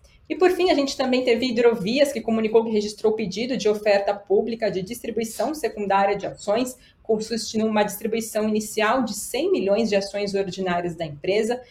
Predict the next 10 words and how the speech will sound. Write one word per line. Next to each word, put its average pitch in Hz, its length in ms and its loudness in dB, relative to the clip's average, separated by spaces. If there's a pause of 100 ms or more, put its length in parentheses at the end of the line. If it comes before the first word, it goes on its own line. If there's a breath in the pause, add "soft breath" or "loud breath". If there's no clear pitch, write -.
(140 loud breath)
e, 247 80 -8
segundo 247 360 0
a 247 60 2
companhia, 254 460 2
essa 233 160 0
oferta 233 420 2
vai 214 280 0
poder 208 320 2
ser 202 240 -2
acrescida 233 680 -2